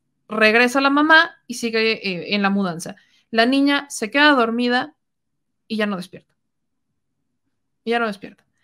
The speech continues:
Y entonces acusan que fue la mamá. Nunca toman en cuenta que pudo haber sido el problema de coagulación, que la niña se pudo haber caído, que, pues, vaya, tenía usted un raro trastorno de coagulación y que eso pudo haber causado la muerte de la menor.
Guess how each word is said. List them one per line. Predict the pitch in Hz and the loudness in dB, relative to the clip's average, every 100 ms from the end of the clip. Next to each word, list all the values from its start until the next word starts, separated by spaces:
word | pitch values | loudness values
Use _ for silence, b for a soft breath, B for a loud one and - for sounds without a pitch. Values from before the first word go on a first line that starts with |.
| _ _ - | _ _ -2
Y | 247 | 0
entonces | 247 285 285 294 | 2 2 0 -2
acusan | 262 294 285 226 240 _ - | -2 -2 -2 -2 -6 _ -18
que | 196 | -8
fue | 208 | -6
la | 185 | -6
mamá. | - - b b b b | -10 -16 b b b b
Nunca | 240 269 320 330 311 302 | 4 6 6 4 0 0
toman | 285 269 254 | 0 0 -2
en | 226 | -2
cuenta | 226 233 226 233 - _ _ | 0 0 0 -2 -2 _ _
que | 226 | -4
pudo | 208 269 262 | 0 2 4
haber | 240 233 | 2 0
sido | 226 214 | -2 -2
el | |
problema | 208 208 208 202 | 0 -2 0 -2
de | |
coagulación, | 196 190 190 196 269 | -2 -4 -4 -2 -2
que | 269 226 | -2 -2
la | |
niña | 208 214 | -2 -4
se | 208 | -6
pudo | 202 196 | -6 -4
haber | 196 196 | -2 -2
caído, | 202 254 269 262 - | -2 -2 -2 -4 -8
que, | 190 196 | -4 -4
pues, | 196 - 190 190 | -6 -10 -10 -2
vaya, | 208 196 - - - | 0 0 -4 -10 -4
tenía | 196 202 214 | -2 0 -2
usted | 214 226 | -2 -4
un | 214 | 0
raro | 202 202 | 2 2
trastorno | 202 190 190 196 | 0 -6 -4 -4
de | |
coagulación | 196 190 208 208 262 | -2 -2 -2 -2 -4
y | 233 | -4
que | 208 | -4
eso | 202 196 | -4 -4
pudo | 240 247 | 0 2
haber | 196 202 202 B B | 4 2 0 B B
causado | 202 196 196 | -4 0 0
la | 196 | 0
muerte | 196 190 | 0 -2
de | 196 | -2
la | 190 | -2
menor. | 220 294 | 0 -2